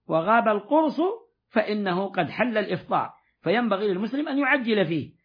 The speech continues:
ومثله حديث أبي هريرة رضي الله عنه أن النبي صلى الله عليه وسلم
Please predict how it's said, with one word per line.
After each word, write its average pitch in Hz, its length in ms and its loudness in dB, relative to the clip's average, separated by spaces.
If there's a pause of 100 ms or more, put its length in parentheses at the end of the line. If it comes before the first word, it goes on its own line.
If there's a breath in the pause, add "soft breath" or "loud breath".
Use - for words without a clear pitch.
(240)
ومثله 240 400 2
حديث 214 300 2
أبي 185 240 2
هريرة 214 580 4 (300)
رضي 202 240 2
الله 190 280 2
عنه 262 320 2 (760)
أن 240 220 2
النبي 214 460 0 (360)
صلى 254 300 2
الله 233 140 2
عليه 190 120 2
وسلم 214 300 0